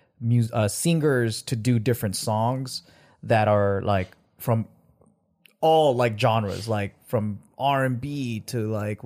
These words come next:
rock to, like, whatever, and then they make it all funky.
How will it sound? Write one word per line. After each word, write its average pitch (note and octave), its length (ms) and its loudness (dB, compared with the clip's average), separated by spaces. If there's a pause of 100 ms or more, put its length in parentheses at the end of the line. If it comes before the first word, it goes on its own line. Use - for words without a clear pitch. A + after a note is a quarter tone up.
rock B2+ 580 0
to, A#2 160 -4
like, G#2+ 260 -8
whatever, A#2 560 -2 (240)
and A#2+ 140 -2
then G#2 460 -4 (100)
they A2+ 140 -2
make A#2 180 -2
it A#2+ 60 -4
all G2 100 -2
funky. A2 540 -8